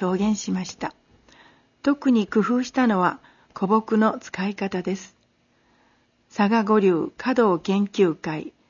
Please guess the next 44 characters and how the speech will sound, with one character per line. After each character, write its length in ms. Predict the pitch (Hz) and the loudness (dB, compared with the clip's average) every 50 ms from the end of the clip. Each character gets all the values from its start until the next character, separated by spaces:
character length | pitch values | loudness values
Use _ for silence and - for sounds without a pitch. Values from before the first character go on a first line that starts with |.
| _ _ _ _ _ _ - | _ _ _ _ _ _ 2
南 360 | 226 262 285 277 254 233 208 - | 4 6 6 6 4 2 2 0
和 180 | 254 269 233 226 | 0 -2 0 0
子 140 | - 247 | -2 -2
さ 180 | 240 - 226 220 | 0 0 0 0
ん 120 | 208 208 | 0 2
の 160 | 214 226 220 - | 0 0 -2 -2
作 240 | - 208 190 - | -6 -8 -4 -4
品 240 | 196 185 196 190 185 | -2 0 0 0 -2
で 100 | 180 175 | -4 -6
し 100 | 170 - - | -10 -10 -12
た。 200 | - - - - _ _ _ _ - _ _ - - - - - _ _ _ _ _ _ _ _ - _ _ - - _ _ _ _ _ _ _ _ _ _ - - - - - - - - _ _ _ _ _ _ _ _ _ - | -10 -10 -10 -10 _ _ _ _ -20 _ _ -20 -20 -20 -20 -20 _ _ _ _ _ _ _ _ -20 _ _ -20 -20 _ _ _ _ _ _ _ _ _ _ -20 -20 -20 -20 -20 -20 -20 -20 _ _ _ _ _ _ _ _ _ -8
続 280 | - - 277 269 294 | -2 0 2 2 2
き 140 | 285 - 302 | 0 2 4
ま 180 | 277 277 269 262 | 4 6 6 4
し 140 | 262 - - | 2 -2 -6
て、 320 | - - 185 180 - - _ - - _ - | -2 -2 -2 -2 -2 -6 _ -20 -20 _ -4
一 280 | - 240 233 - 311 311 | -2 -2 2 4 4 6
月 280 | 311 330 320 320 320 | 6 6 4 4 2
号 180 | 247 233 208 190 | 4 4 4 4
に 120 | 180 175 | 2 0
掲 240 | 175 - 214 220 240 | 0 0 2 2 2
載 240 | 233 - 247 233 240 | 2 2 0 0 0
さ 180 | 226 - 233 214 | 0 0 2 2
れ 120 | 214 214 | 2 2
て 220 | 208 - 202 196 | 4 4 6 6
い 40 | 190 | 6
る 240 | 175 185 190 - - | 6 6 4 2 0
広 240 | - - 240 247 240 | -2 0 0 0 2
告 280 | - 247 226 226 - 220 | 2 0 0 2 0 2
の 180 | 214 226 - - | 2 2 2 0
お 100 | - 196 | -2 -2
知 120 | 190 - 196 | -2 0 -2
ら 120 | 196 196 | -2 -2
せ 120 | - 220 | -2 0
を 60 | 214 190 | -2 -2
い 60 | 190 | 0
た 160 | 190 180 180 | -2 -4 -6
し 120 | - - | -6 -6
ま 140 | - - 175 | -6 -6 -6
す。 220 | 190 - - - _ _ _ _ _ _ - - - _ _ _ _ _ _ _ _ _ _ _ _ _ - | -8 -10 -14 -20 _ _ _ _ _ _ -20 -20 -20 _ _ _ _ _ _ _ _ _ _ _ _ _ -6
有 280 | - 220 247 294 320 320 | 0 2 4 4 4 6
限 280 | 262 294 294 285 269 240 | 6 6 8 8 8 6
会 220 | 240 220 202 180 | 6 4 2 0
社、 320 | - - - - - - | -2 -2 -4 -4 -4 -4